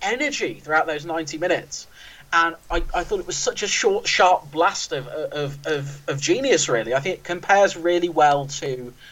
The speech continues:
um, One Night in Miami, the Regina King film that played at L F F, and I think is getting,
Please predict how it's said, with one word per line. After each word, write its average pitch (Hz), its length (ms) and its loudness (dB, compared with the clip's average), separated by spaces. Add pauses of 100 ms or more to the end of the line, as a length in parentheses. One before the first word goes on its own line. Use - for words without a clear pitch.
(260)
um, 127 380 0 (100)
One 160 220 4
Night 147 180 2
in 151 80 -6
Miami, 139 540 0 (180)
the 135 140 -10
Regina 139 400 -4
King 151 240 -4
film 120 240 -4
that 123 100 -2
played 127 240 0
at 127 100 0
L 123 140 0
F 117 140 -4
F, 135 220 2
and 127 100 -6
I 113 40 -6
think 139 240 -6
is 139 100 -6
getting, 113 380 -4